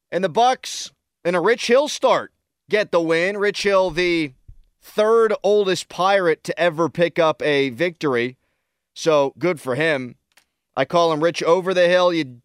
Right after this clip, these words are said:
generally just want to get past his spot in the rotation, but he pitched well yesterday, and with a lot of help from the defense, this game, I know the Pirates won by eleven, could have been different early when the bases were loaded in the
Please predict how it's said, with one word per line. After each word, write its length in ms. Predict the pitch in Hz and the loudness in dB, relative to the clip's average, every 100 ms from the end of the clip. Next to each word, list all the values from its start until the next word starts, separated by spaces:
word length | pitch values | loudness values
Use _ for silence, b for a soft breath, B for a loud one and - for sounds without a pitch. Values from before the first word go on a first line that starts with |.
| - | -2
generally 420 | 214 214 196 185 | 0 0 -2 -2
just 180 | 165 165 | -6 -4
want 140 | 175 | -2
to 60 | 156 | -2
get 160 | 170 | -2
past 320 | 180 165 160 | -2 -2 -2
his 160 | 165 156 | -6 -8
spot 260 | - 160 151 | -2 -2 0
in 60 | |
the 60 | 151 | -2
rotation, 580 | 147 135 180 233 208 185 | -2 0 -2 -2 -6 -6
but 120 | 196 | -6
he 80 | 196 | -4
pitched 300 | 214 196 180 | -4 -6 -2
well 240 | 196 254 | 0 2
yesterday, 560 | 226 190 - 180 185 190 | 0 -2 -2 0 0 0
and 340 | 185 180 156 b b b b b | -2 -4 -6 b b b b b
with 140 | 160 | 0
a 20 | |
lot 240 | 165 196 208 | 2 2 2
of 60 | |
help 280 | 170 190 185 | 2 0 -2
from 460 | - 175 170 160 147 | -2 0 0 -2 -6
the 80 | 139 | -4
defense, 520 | 156 185 165 160 156 | -4 -4 -2 -2 -2
this 220 | - 170 | -6 -6
game, 520 | - 185 175 156 139 - _ _ | -4 -2 -2 -4 -8 -16 _ _
I 80 | - | -4
know 80 | 151 | -2
the 80 | 160 | -2
Pirates 400 | 170 165 156 - | 0 0 0 -2
won 220 | 156 160 | -4 0
by 320 | 143 131 117 _ - | 0 0 -2 _ -10
eleven, 540 | 113 143 170 95 113 - _ _ _ _ - | -6 -2 -2 -2 -10 -14 _ _ _ _ -4
could 180 | 202 | 0
have 80 | 196 | 0
been 220 | 175 175 | -2 -4
different 380 | 151 180 175 170 - | -4 -4 -2 -4 0
early 420 | 170 190 160 156 | 0 2 2 0
when 200 | 147 143 | -2 -2
the 60 | |
bases 440 | 123 156 170 165 139 | 0 0 0 -4 -4
were 140 | 143 | -2
loaded 560 | 135 147 165 151 131 123 | 0 2 2 2 0 -2
in 240 | 135 139 131 | -4 -4 -4
the 340 | 131 131 120 | -4 -4 -6